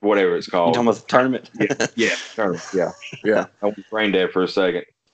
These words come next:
Speaker 2: Yeah, it's, obviously it's an exciting time for, for athletics at Alabama. You know, the, the football team's always, uh, you know, up top. The,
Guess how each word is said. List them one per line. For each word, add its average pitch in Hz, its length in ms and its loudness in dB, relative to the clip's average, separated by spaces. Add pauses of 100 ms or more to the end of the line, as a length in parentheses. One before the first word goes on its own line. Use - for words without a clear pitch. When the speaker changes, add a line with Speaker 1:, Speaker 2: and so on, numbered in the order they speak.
(840)
Speaker 2:
Yeah, 98 360 4 (120)
it's, - 400 -14 (880)
obviously 113 480 2
it's 101 160 -2
an 98 140 -4
exciting 98 440 0
time 98 400 -6
for, 90 360 -8
for 98 160 -2
athletics 95 640 -2
at 92 100 -6
Alabama. 90 560 -8
You 95 100 -8
know, 90 100 -10
the, 90 140 -10 (480)
the - 60 -20
football 101 320 6
team's 98 320 -6
always, 95 380 2 (180)
uh, 87 300 -14 (240)
you 101 80 -12
know, 92 140 -6
up 95 140 -6
top. 98 380 -4
The, 87 180 -8